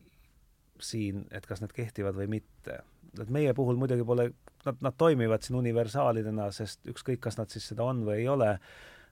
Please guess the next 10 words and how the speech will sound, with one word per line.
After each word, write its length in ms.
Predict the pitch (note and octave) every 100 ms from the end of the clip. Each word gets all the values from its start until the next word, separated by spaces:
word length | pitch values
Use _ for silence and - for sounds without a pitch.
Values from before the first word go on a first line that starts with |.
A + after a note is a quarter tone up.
| -
nad 160 | A2+ G#2+
on 160 | G#2+
lihtsalt 400 | A2 - G#2+ G2+
niivõrd 720 | A#2+ A2 G#2 G#2+ G#2 - - - - _ - E3
üld-, 320 | C3 G#2+ G2 _ -
üldlevinud, 760 | A2+ G2+ B2 B2+ G#2+ G2 F#2+
et, 520 | F#2+ - - - -
äh, 220 | G#2 G2+ G2 F#2 _ _ _ _ _ _ _ _ _ _ _ _ -
või 100 | G#2
noh, 140 | A2